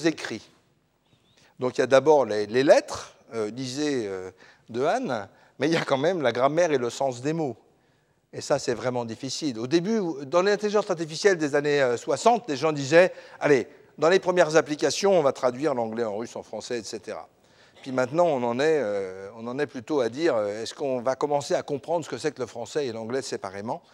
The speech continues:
avant d'essayer de les relier ? » Et c'est très difficile. Lire l'écriture manuscrite, c'est un, c'est un sacré problème pour notre cerveau, mais c'est, en informatique, c'est plus dur.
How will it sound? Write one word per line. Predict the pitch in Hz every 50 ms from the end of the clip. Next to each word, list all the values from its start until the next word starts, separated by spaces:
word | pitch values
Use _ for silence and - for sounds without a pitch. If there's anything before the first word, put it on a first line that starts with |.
| _ _ - - - - - _ _ _ _ -
avant | 131 113 131 135
d'essayer | 127 117 110 - - 131
de | 127 120
les | 117
relier ? » | 101 101 98 90 87 90 98 110
Et |
c'est | 104 - 131
très | - 131 127
difficile. | 120 110 113 107 - - 98 90 87 _ _ _ _ - -
Lire | 185 214 220
l'écriture | 214 185 - - 196 - - 185 165
manuscrite, | 151 143 139 131 117 - - 156 - - -
c'est | - - - 120
un, | 110 104 104 101 101 98 98 101 101 101 _ _ _ _ _ _ _ _ _ _ _ _ _ _
c'est | - - 139
un | 120 117
sacré | - - 170 - - 165
problème | - 135 135 139 165 196 170
pour | - 120
notre | 123 160 202 - - 117
cerveau, | - - 110 90 95 104 139 214 320 294
mais | 180
c'est, | 123 - - 120 110 107
en | 107 104 110 110
informatique, | 110 110 - - 113 107 110 104 - - -
c'est | - - 110
plus | - 107 95
dur. | 95 104 143 - -